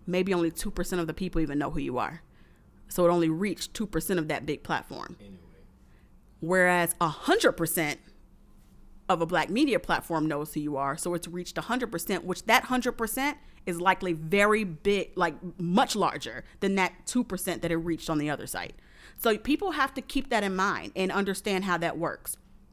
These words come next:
Speaker 1: Advertisers kinda got hip to that game, and that's why we were able to do certain things business-wise to leverage ourselves and say, "Hey, we might not have ten million uni-, uniques a month, but even if we had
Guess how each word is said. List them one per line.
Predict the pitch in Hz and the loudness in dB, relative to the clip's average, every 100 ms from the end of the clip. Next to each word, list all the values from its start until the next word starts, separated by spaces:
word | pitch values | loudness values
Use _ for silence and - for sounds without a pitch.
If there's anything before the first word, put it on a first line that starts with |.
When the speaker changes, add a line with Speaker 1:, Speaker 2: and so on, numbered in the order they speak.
| - | 6
Speaker 1:
Advertisers | 190 247 247 233 226 208 | 8 8 6 4 4 2
kinda | - 196 | 2 2
got | 180 170 | 4 2
hip | 208 | 2
to | - | -2
that | 175 165 | 0 2
game, | 165 175 | 2 2
and | 175 160 | 2 2
that's | 170 175 | 0 4
why | 170 165 170 - - - - | 6 6 4 0 -18 -20 -10
we | 170 208 | 0 4
were | 196 | 4
able | 185 185 180 | 2 0 -2
to | 180 | -2
do | 170 175 | 0 0
certain | 165 190 175 | 2 0 0
things | 170 175 160 | 0 0 0
business-wise | 160 185 175 170 160 156 160 | 0 0 -2 0 2 4 2
to | - | 0
leverage | 165 175 180 170 | 2 2 2 0
ourselves | 160 160 165 160 156 | 0 0 0 0 0
and | 160 | -4
say, | 160 160 | -2 -2
"Hey, | 202 240 113 - - - | 2 0 0 -8 -20 -8
we | 165 240 | 0 2
might | 240 220 | 2 2
not | 214 202 | 2 0
have | 233 226 202 - - | 2 2 2 -6 -8
ten | - 302 | 0 2
million | 220 175 170 156 175 - - | 4 2 2 0 -2 -10 -12
uni-, | 185 190 170 - | -4 0 0 0
uniques | 190 175 170 | 2 2 0
a | 175 | 0
month, | 160 175 196 | 0 0 0
but | 180 170 | 0 2
even | 226 240 | 0 0
if | 226 | -2
we | 214 208 | 0 2
had | 208 196 190 | 6 6 6